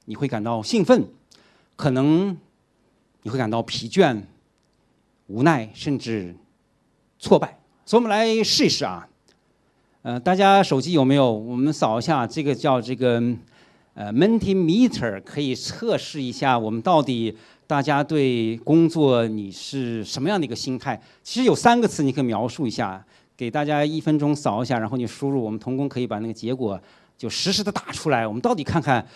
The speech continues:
我们这群人对工作是一个什么样的，啊，三个词，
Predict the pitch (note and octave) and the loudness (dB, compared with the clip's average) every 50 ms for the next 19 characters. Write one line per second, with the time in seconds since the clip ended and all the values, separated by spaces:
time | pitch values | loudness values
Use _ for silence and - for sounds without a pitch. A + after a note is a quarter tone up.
0 | - _ _ - B2+ B2+ C#3+ F3+ - E3 D3 C#3 C3+ C#3+ C3+ E3 C#3+ C3+ D#3+ D#3+ | -20 _ _ -8 -6 -4 -4 -4 -2 0 2 2 2 0 0 -2 -2 0 2 2
1 | D#3+ D#3 E3 C#3+ B2 - - D#3 C#3+ C3+ C3+ C3 D#3 C#3 C3 A#2+ - - - G#2 | 2 2 2 0 -2 -2 -6 -6 -4 -4 -4 -2 0 0 0 -2 -4 -6 -6 -4
2 | A#2 D3 E3 E3 D#3 B2+ B2 A2 G#2 G#2 F#2+ - _ _ _ _ _ _ _ _ | -2 0 2 2 2 2 0 0 0 -2 -4 -8 _ _ _ _ _ _ _ _
3 | _ _ _ _ - _ - - _ - - _ _ _ _ - G2 F2+ F2 F2 | _ _ _ _ -20 _ -20 -20 _ -20 -20 _ _ _ _ -14 -12 -12 -12 -12
4 | - E2 E2 - - - - - - - _ _ _ _ _ _ _ _ _ _ | -12 -14 -14 -14 -16 -18 -18 -20 -20 -20 _ _ _ _ _ _ _ _ _ _
5 | _ _ _ _ _ _ _ _ _ _ _ _ _ _ _ _ _ _ _ _ | _ _ _ _ _ _ _ _ _ _ _ _ _ _ _ _ _ _ _ _
6 | _ _ _ _ _ _ _ _ _ _ _ _ _ _ _ _ _ _ _ _ | _ _ _ _ _ _ _ _ _ _ _ _ _ _ _ _ _ _ _ _
7 | _ _ _ _ _ _ _ _ _ _ _ _ _ _ _ _ _ _ _ _ | _ _ _ _ _ _ _ _ _ _ _ _ _ _ _ _ _ _ _ _
8 | _ _ _ _ _ _ _ _ _ _ _ _ _ _ _ _ _ _ _ _ | _ _ _ _ _ _ _ _ _ _ _ _ _ _ _ _ _ _ _ _
9 | _ _ - - F#3 G3+ E3+ C#3 - - F#2+ D#2 | _ _ 2 2 4 4 4 0 -2 -6 -16 -16